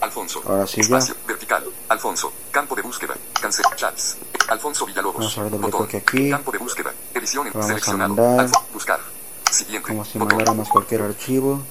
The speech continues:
Speaker 1: Atrás. Botón. Alfonso. Enviar. Botón.
Speaker 2: Vamos a darle enviar.
Speaker 1: Enviar. Atenuado.
Speaker 2: Y bueno, ya se está yendo la grabación. Y nada más que se vaya para poder pasar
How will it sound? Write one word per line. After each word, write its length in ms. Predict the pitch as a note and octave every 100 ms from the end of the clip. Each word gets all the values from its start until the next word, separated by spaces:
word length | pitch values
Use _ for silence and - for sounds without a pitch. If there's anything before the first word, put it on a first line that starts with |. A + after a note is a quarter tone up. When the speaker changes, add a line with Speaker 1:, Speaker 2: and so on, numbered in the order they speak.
| - -
Speaker 1:
Atrás. 440 | A2 F#2+ - - - - -
Botón. 260 | G#2+ E2+ - - - - A2+
Alfonso. 280 | A2 D3 -
Enviar. 280 | A2 F#2 - - - -
Botón. 260 | - G#2 C#2 -
Speaker 2:
Vamos 280 | A2 G#2+ G#2
a 40 |
darle 260 | G#2 G#2 G2
enviar. 440 | G2 A2+ B2 C3+
Speaker 1:
Enviar. 120 | - - - -
Atenuado. 400 | A2+ G#2 G2+ - - - - - - - - - - - - - -
Speaker 2:
Y 80 | A2
bueno, 260 | A2 G#2+
ya 200 | G#2+ A2
se 100 | -
está 220 | A2 - G#2+
yendo 540 | A2 A2 A2 A#2 B2 - G#2
la 180 | G#2 G#2+
grabación. 960 | G#2+ G#2 G2+ G2 - A#2 A2+ G#2+ G#2 G2+ - - - - - - - - - - - - - - - - - - - -
Y 60 |
nada 100 | A2
más 180 | G#2+ G#2+
que 120 | -
se 160 | G#2 G2+
vaya 440 | G2 G2 A#2+ B2+ -
para 280 | A2 G2+
poder 400 | G2 - G#2+ G#2+
pasar 520 | A2 A2 - A2 A2